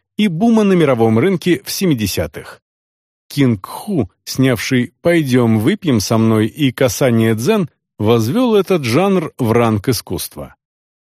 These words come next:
Эти фильмы были созданы на гонконгской студии Shaw Brothers, где кино снималось с двадцатых годов, и сделали ее процветающим бизнес-проектом.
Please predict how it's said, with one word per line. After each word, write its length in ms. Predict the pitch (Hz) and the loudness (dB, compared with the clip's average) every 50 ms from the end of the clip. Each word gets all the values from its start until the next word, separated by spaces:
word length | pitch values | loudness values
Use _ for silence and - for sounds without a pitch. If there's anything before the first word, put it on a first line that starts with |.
| _ - | _ -2
Эти 280 | - 160 151 - - 147 | 0 0 0 0 -2 -4
фильмы 400 | - - 240 214 220 208 208 190 | -2 0 0 2 2 2 2 2
были 260 | 160 185 185 180 175 | 2 2 2 2 0
созданы 600 | 151 - - 226 233 202 180 196 202 196 190 185 | 0 0 0 0 0 0 2 2 2 2 2 2
на 160 | 165 151 127 | 2 2 2
гонконгской 680 | 104 113 110 123 - 233 233 220 - - - - 202 | 2 2 0 0 2 2 0 0 -2 -4 -4 -4 -4
студии 440 | - - - 220 202 165 190 202 190 | -2 -2 -2 -2 0 0 0 0 0
Shaw 320 | 175 - - - 113 101 | 0 -2 0 0 0 0
Brothers, 600 | 101 101 135 190 180 135 95 82 - - - - - _ _ _ _ _ _ _ _ _ | 2 0 0 0 0 0 0 -4 -4 -6 -10 -12 -14 _ _ _ _ _ _ _ _ _
где 300 | - 113 107 104 123 139 | -6 -4 -2 0 0 0
кино 320 | 123 - - 147 165 196 180 | 0 2 2 2 2 2 0
снималось 540 | 131 - - 135 135 135 135 131 127 123 117 | 0 0 0 2 2 2 2 2 2 2 0
с 100 | 110 107 | 0 0
двадцатых 560 | 110 120 127 123 - - 147 139 147 147 143 | 2 2 2 2 2 0 -2 0 0 0 0
годов, 420 | 151 190 196 190 165 101 - - _ _ _ _ _ - | 0 0 2 2 0 0 -2 -8 _ _ _ _ _ -4
и 100 | - 185 | -2 -2
сделали 540 | 170 151 147 156 214 247 247 233 226 220 214 | -2 -2 -2 0 0 2 2 2 2 2 2
ее 240 | 214 208 208 196 | 2 2 2 0
процветающим 920 | 170 - 185 180 - - 160 139 107 - 139 170 180 160 - - 214 202 170 | 0 0 -2 -2 0 0 -2 0 2 2 2 2 2 0 0 0 0 2 2
бизнес-проектом. 1080 | 123 113 104 95 95 110 104 - - - 113 101 85 76 - - - - - - - | 2 2 2 2 0 0 -2 -2 -2 0 0 0 0 -2 -6 -10 -14 -14 -14 -14 -18